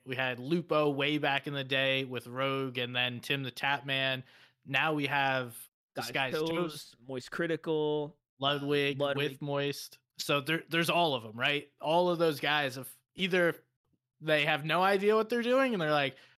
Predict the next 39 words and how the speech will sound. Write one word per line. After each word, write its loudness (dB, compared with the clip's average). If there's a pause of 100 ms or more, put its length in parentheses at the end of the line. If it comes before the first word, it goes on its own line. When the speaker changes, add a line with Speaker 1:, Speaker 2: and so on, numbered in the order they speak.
(120)
Speaker 1:
"Dude, 2
I 4
just -4
like 2
video 2
games. 0
I 2
wanna 2
sponsor 0
an -4
esports -2
team." -4 (500)
Or 4 (580)
these -4
guys 0
have -2
created 0
massive -2
brands, 0
understand -2
the -6
space, -2
and -8
they're -6
like, -2 (600)
"All 4
y'all 2
are 0 (120)
doing 2
this -6
wrong. -2 (160)
This -2
is -12
how 0
it's -6
supposed 0
to -12
be -6
done." 0